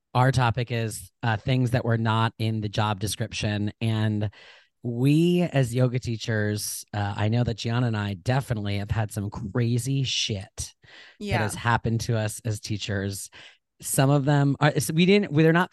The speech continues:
Speaker 1: funny. They're not necessarily funny stories. They're more like just crazy stories.
Speaker 2: Yeah, it's
Speaker 1: So
Speaker 2: like
Speaker 1: we wanted to
Speaker 2: an
Speaker 1: bring them up.
Speaker 2: absurdity to, like, thi-
Speaker 1: Yeah.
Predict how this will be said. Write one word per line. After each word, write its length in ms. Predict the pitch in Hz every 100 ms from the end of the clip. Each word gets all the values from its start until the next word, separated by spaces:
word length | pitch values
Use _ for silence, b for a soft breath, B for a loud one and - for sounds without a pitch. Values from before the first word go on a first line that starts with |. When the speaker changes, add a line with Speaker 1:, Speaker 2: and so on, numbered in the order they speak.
| -
Speaker 1:
funny. 240 | 131 143
They're 120 | 139
not 160 | 151 160
necessarily 460 | 185 170 170 151 135 -
funny 240 | 123 139
stories. 400 | 143 180 185 185
They're 160 | 151 139
more 220 | 135 147
like 200 | 165 156
just 300 | 135 - -
crazy 840 | 160 120 - 113 113 113 101 92
stories. 680 | - - 95 101 - - - 269
Speaker 2:
Yeah, 320 | 262 247 214
it's 280 | 247 254 -
Speaker 1:
So 80 | 311
Speaker 2:
like 120 | 127
Speaker 1:
we 100 | 127
wanted 280 | 123 123 117
to 80 |
Speaker 2:
an 60 | 123
Speaker 1:
bring 80 | - 107
them 20 |
up. 140 | 104
Speaker 2:
absurdity 760 | - 262 262 269 262 226 208 196
to, 200 | - 214
like, 180 | 202 196
thi- 120 | 107
Speaker 1:
Yeah. 260 | 120 240